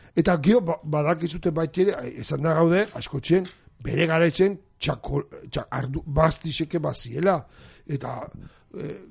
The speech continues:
gaitzek etorri zinen desagertu ziela, baina hemezortzigarren giza-, gizaldi zen daude plano batzuk askoitite, azpeitite, Loyola azaltzeiena, eta mastize daude,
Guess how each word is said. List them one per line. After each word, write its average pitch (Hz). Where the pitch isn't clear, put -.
gaitzek 139
etorri 147
zinen 160
desagertu 123
ziela, 147
baina 151
hemezortzigarren 214
giza-, 147
gizaldi 165
zen 156
daude 160
plano 214
batzuk 160
askoitite, 160
azpeitite, 147
Loyola 170
azaltzeiena, 151
eta 160
mastize 175
daude, 185